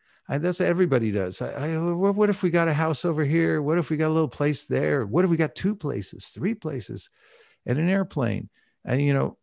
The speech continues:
Puranjan's looking everywhere. In Bhart Varsha, he finally finds a place and he goes there. It's beautiful. There's a park.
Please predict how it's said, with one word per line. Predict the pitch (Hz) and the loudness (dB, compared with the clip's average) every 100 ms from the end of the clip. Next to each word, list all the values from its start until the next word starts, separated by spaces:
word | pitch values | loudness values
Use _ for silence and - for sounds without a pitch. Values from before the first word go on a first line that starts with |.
| _ - | _ -4
Puranjan's | 147 151 170 160 135 117 | 2 2 4 2 0 -2
looking | 151 - 143 | -4 -4 -4
everywhere. | 131 147 156 131 110 85 - _ _ _ _ - | -2 -2 -2 -2 -4 -6 -12 _ _ _ _ -8
In | 113 110 | -6 -2
Bhart | 117 127 | 0 0
Varsha, | 113 113 123 - 113 113 | 0 -2 -2 -2 -2 -2
he | |
finally | 107 131 127 127 123 - _ _ | -4 -4 -2 -2 -4 -6 _ _
finds | - - 120 127 127 117 | -14 -4 -2 0 0 -2
a | |
place | 101 - 113 120 123 117 117 | -6 -8 -2 0 2 -2 -4
and | 107 | -2
he | 110 | -2
goes | 107 131 131 | 0 0 0
there. | 117 123 | -2 -2
It's | 101 | -4
beautiful. | - 120 139 120 131 120 | -4 -4 -2 -4 -4 -4
There's | 117 104 | -2 -4
a | |
park. | 104 - 127 123 123 | -6 0 2 2 0